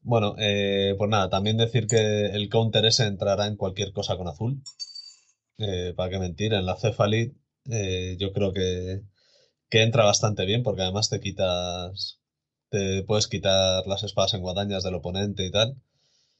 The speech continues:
En todo lo que quieras proteger un bicho, puedes meter dos, tres,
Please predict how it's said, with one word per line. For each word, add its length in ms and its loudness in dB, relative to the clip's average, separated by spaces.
En 180 2
todo 200 8
lo 100 6
que 140 0
quieras 240 2
proteger 340 -2
un 140 -4
bicho, 500 -2
puedes 240 -2
meter 360 -6
dos, 600 0
tres, 540 0